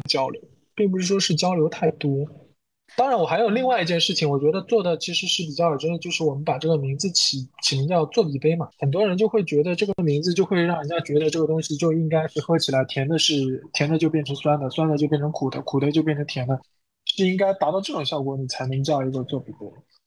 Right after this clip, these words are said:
那这个东西我先，首先跟大家抱歉一下，这个东西我觉得是一个营销上的一个考虑。就我觉得你就叫了一个相对，在我的认知里面就相对来说更吸引眼球的，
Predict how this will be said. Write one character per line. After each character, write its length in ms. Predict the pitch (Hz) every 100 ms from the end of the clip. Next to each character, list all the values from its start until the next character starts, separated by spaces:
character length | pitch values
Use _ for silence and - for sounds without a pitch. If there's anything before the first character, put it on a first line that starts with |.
| -
那 140 | 247
这 100 | 220
个 80 | 262
东 140 | 202 208
西 100 | 214
我 200 | 156 139
先， 200 | 160 139
首 120 | 135
先 120 | 151 220
跟 100 | 233
大 80 |
家 120 | 226 233
抱 200 | 277 220
歉 220 | - 185
一 40 |
下， 140 | 135 143
这 80 | 240
个 60 |
东 140 | 240 247
西 200 | 226 233 _
我 100 | -
觉 100 | 143
得 120 | 180 226
是 140 | 247
一 20 |
个 120 | 214
营 220 | 196 143 165
销 160 | 269
上 180 | 302 381
的 80 | 156
一 60 |
个 140 | 135 127
考 260 | - -
虑。 100 | - - - _ - _ _ -
就 160 | -
我 100 | 202
觉 140 | 147 170
得 320 | 233 220 208 _
你 180 | 170
就 160 | 170 240
叫 200 | 233 254
了 100 | 208
一 100 | 175
个 220 | - 196
相 240 | 170 220 220
对， 460 | 226 180 147 139 - _ _ _ -
在 100 | 269
我 180 | 165
的 80 | 135
认 180 | 196 220
知 140 | 151
里 100 | 190
面 240 | 143 135 147
就 220 | 185 160
相 280 | - 165 160
对 300 | 160 147 135
来 180 | 127 131
说 180 | 156 143
更 440 | 170 139 135 135 -
吸 240 | - 147
引 160 | 139 139
眼 180 | - 135
球 180 | - -
的， 60 | -